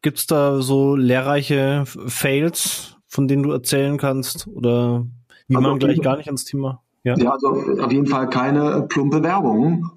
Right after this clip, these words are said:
Speaker 2: weil dafür ist
Speaker 1: Mhm.
Speaker 2: das Native Advertising nicht gedacht. Was ich immer wieder gerne erzähle, ist das Beispiel, ähm, zweier, ähm, unterschiedlicher Weinhändler, die bei uns gleichzeitig Kampagnen gebucht haben.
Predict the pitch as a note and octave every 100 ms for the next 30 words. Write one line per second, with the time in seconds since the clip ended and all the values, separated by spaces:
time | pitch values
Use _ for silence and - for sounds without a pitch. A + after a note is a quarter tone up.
0 | - - A#2+ A#2 B2+ D3+ A#2+ C#3 B2+ C#3
1 | C#3 C3+ B2+ B2+ A#2 A2 A2 D3 - -
2 | D3 D3+ D#3 - C3 B2+ B2 C3+ B2 B2+
3 | A2+ B2 D3 C#3+ C#3 C#3+ C3+ - A#2 -
4 | A2 C3 - C3+ C3 C3+ B2 A#2+ A#2+ A#2
5 | A2+ A2 - - - - - - D3+ -
6 | - - A#2 C3 B2 B2 A#2 A#2 A#2 A#2
7 | A#2 A2+ A2 A2+ - - C3+ C#3 D3 -
8 | - A#2+ A2+ C3 D3 C#3+ C#3+ C#3 C3 C3+
9 | - C3 B2 B2 B2+ - - B2 B2+ B2+
10 | B2 - C3 B2 C3+ E3 D3+ D#3 D#3 D3
11 | D3+ E3